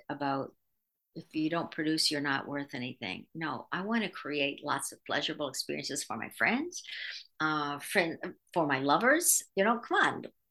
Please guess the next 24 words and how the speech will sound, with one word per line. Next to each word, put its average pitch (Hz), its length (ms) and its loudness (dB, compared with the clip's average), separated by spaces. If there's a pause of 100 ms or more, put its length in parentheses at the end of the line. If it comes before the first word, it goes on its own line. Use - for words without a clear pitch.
(100)
let's 175 320 8
have 240 340 10
lots 226 360 8
of 302 160 -2
pleasure. 359 500 6
And 214 420 4
I'm 220 260 10
gonna 285 260 4
do 247 160 6
it 247 80 6
in 240 100 4
the 233 60 6
name 233 200 8
of 208 120 -2
Jesus. 226 440 2
I 214 100 4
don't 214 140 0
care 196 140 0
how 202 200 2
you 233 240 4
do - 120 4
it. - 200 2
<laughs> - 20 -6
I'm - 60 -4